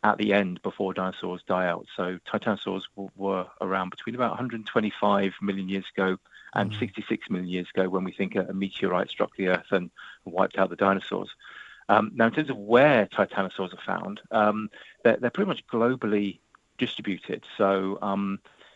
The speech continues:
Speaker 1: we think that sauropods didn't really get on very well with cold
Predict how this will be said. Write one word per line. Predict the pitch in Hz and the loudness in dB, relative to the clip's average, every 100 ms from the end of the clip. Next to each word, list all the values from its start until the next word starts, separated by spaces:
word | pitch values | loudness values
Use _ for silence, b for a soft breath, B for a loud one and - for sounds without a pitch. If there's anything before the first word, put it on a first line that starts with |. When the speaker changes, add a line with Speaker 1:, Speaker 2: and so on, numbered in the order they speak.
| b b - | b b -2
Speaker 1:
we | 113 | 0
think | - 147 | 2 2
that | 123 110 | 2 2
sauropods | - 113 - 110 - _ - - | 4 4 6 2 0 _ -20 0
didn't | 143 135 120 | 2 2 0
really | 113 123 110 | 2 2 2
get | - 110 - | 2 2 4
on | 104 104 104 - | 4 4 0 -2
very | - 98 | 2 4
well | 101 104 | 6 4
with | 101 | 2
cold | - 110 98 95 | 2 4 4 0